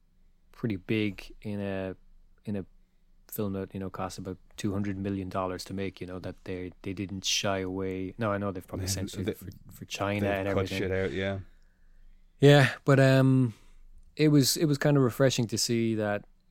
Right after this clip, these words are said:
Speaker 1: yeah, they didn't really shy away from the fact that, yeah, these two grown-up male wiz-, wizards, uh, have romantic love towards each other. It's kind of interesting to see.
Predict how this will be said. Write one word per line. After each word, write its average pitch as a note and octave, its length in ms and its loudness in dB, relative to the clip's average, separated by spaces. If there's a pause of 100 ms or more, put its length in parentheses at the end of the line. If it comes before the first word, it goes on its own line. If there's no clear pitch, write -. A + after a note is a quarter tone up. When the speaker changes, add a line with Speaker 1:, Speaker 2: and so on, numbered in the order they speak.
Speaker 1:
yeah, A2 180 0 (120)
they G#2+ 100 -2
didn't A2 220 -2
really G#2+ 160 -2
shy G#2+ 200 -2
away G#2 200 -2
from G2+ 160 -10
the G2 80 -10
fact - 340 -10
that, F#2+ 200 -12 (280)
yeah, G2+ 160 -14 (200)
these G2 200 -16
two G2+ 440 -10 (880)
grown-up G2+ 340 -4 (160)
male A2+ 280 -2
wiz-, A2 260 -4 (160)
wizards, A2 580 -6 (160)
uh, G2+ 440 -8 (960)
have G2+ 220 -6
romantic G#2 580 -6 (120)
love A2 440 -6 (140)
towards G#2+ 320 -6
each G2+ 140 -8
other. G2+ 200 -10 (320)
It's - 100 -20
kind C3 140 -8
of A#2 60 -6
interesting A2+ 320 -10
to - 120 -12
see. A#2+ 200 -8